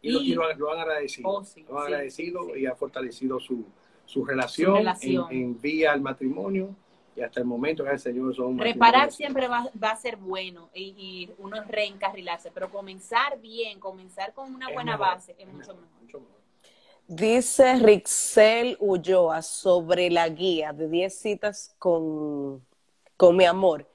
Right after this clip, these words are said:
Speaker 3: que si tiene algún
Speaker 2: Ajá.
Speaker 3: costo. Eh, pregun-, eh,
Speaker 2: Sí,
Speaker 3: eh,
Speaker 2: tiene, esta cuesta treinta dólares.
Speaker 3: treinta dólares.
Speaker 1: Sí, nosotros estamos haciendo la, los lives que, estamos haciendo muchos lives sin costo, que usualmente son parte de las presentaciones y conferencias,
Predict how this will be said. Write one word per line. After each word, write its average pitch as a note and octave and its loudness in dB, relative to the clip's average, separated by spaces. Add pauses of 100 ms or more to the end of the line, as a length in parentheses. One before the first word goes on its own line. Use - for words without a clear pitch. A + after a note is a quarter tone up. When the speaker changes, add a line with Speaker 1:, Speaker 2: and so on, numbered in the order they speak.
(300)
Speaker 3:
que G#3 6
si F#3+ 2
tiene G3+ 4
algún G#3 4
Speaker 2:
Ajá. - -12
Speaker 3:
costo. C#3+ -8 (840)
Eh, G3+ 2
pregun-, A3+ 6
eh, G3 -2
Speaker 2:
Sí, G#3 -4
Speaker 3:
eh, F3 -2
Speaker 2:
tiene, - -20 (640)
esta A#3+ -8
cuesta B3+ -2
treinta A#3 -2
dólares. - -14 (280)
Speaker 3:
treinta F3+ 4
dólares. - -4
Speaker 1:
Sí, D#3 -2
nosotros F#3 2
estamos A#3 2
haciendo G#3+ 0
la, E3+ -6
los E3+ -6
lives G#3+ -4
que, A#3 -4
estamos E3+ -10
haciendo G#3+ -8
muchos G3 -4
lives E3+ -6
sin E3 -6
costo, D#3 -2
que - -10
usualmente C#3+ -8
son C#3+ -12 (360)
parte D#3 -2
de C3+ -2
las B2 -8
presentaciones C#3 -6
y C3 -2
conferencias, A#2+ -4